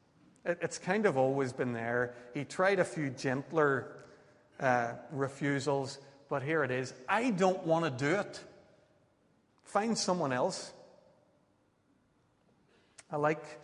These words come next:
Moses' honesty. It's, it feels like it's been wrung out of him or squeezed out of him. But again, God doesn't sidestep him.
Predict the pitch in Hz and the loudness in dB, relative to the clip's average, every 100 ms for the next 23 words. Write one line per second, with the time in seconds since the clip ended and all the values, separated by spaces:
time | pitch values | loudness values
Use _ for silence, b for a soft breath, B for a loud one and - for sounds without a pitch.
0 | B B 147 139 139 135 120 - 135 139 | B B 2 2 4 2 0 0 0 2
1 | 143 - 135 123 131 - - 160 160 170 | 0 -2 0 0 -2 -2 0 0 0 4
2 | 156 151 - 147 131 127 135 139 131 139 | 4 2 0 2 4 6 6 4 0 0
3 | 135 131 120 - - 139 139 143 143 139 | 0 -2 -2 -4 -2 -4 -2 -2 -2 -2
4 | 131 - B B B B B B B B | -4 -8 B B B B B B B B
5 | B _ _ _ _ _ _ _ _ _ | B _ _ _ _ _ _ _ _ _
6 | _ _ _ _ _ _ _ 147 139 151 | _ _ _ _ _ _ _ 0 2 2
7 | 160 165 143 135 135 139 127 131 123 - | 2 0 4 4 4 2 2 -2 -4 -10
8 | - - - _ _ _ _ _ _ - | -14 -20 -20 _ _ _ _ _ _ -10
9 | - 127 123 - 135 117 139 | -4 -2 -2 -6 -6 -6 -8